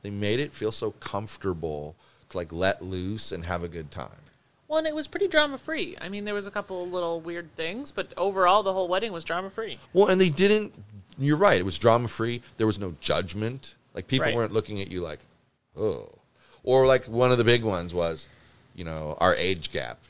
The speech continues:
Speaker 1: We did not get any crap for that at all. I did
Speaker 2: That's
Speaker 1: not
Speaker 2: because we weren't the only ones with an age gap.
Speaker 1: Well, and I didn't sense that at all as a problem there. I think their society is very accepting of it.
Speaker 2: Yeah, less judgmental than Americans. I guess it really doesn't take much, does it?
Speaker 1: Right, and that's, that's kinda where I was going with that,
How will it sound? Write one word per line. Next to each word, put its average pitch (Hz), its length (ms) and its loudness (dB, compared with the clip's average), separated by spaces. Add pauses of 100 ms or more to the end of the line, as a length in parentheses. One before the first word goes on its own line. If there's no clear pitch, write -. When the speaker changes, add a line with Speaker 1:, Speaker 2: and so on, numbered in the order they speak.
(160)
Speaker 1:
We 113 120 -10
did 147 140 -6
not 131 200 -6
get 104 140 -6
any 123 240 -10
crap 113 340 -4
for 92 140 -8
that 76 200 -10
at 87 140 -6
all. 71 320 -8
I 90 80 0
did 101 140 2
Speaker 2:
That's 113 80 -4
Speaker 1:
not 104 60 -2
Speaker 2:
because 170 240 -8
we 175 60 -14
weren't 165 220 -14
the 160 100 -12
only 151 140 -12
ones 156 200 -14
with 151 100 -16
an 143 80 -16
age 156 200 -12
gap. 143 160 -10
Speaker 1:
Well, 180 120 4
and 202 80 8
I 208 80 6
didn't 202 240 0
sense 196 420 2
that 175 180 8
at 151 140 6
all 165 240 6
as 147 100 2
a 104 60 2
problem 76 460 2
there. 60 200 -10
I 92 140 4
think 131 240 0
their 131 120 8
society 120 640 2
is 95 120 0
very 107 260 4
accepting 92 540 -2
of 57 140 -12
it. 53 180 -16 (240)
Speaker 2:
Yeah, 240 260 -2
less 247 220 2
judgmental 233 460 0
than 233 100 -2
Americans. 220 540 2
I 190 100 -4
guess 254 220 -6
it 233 80 -8
really 262 160 -4
doesn't 220 220 -6
take 196 220 -6
much, 156 220 -6
does 160 180 0
it? 123 240 -2
Speaker 1:
Right, 92 300 6
and 113 140 2
that's, 143 180 4
that's - 480 0 (220)
kinda 113 480 0
where 78 200 -2
I 58 80 -8
was 50 140 -10
going 82 300 0
with - 220 -12
that, 50 280 -10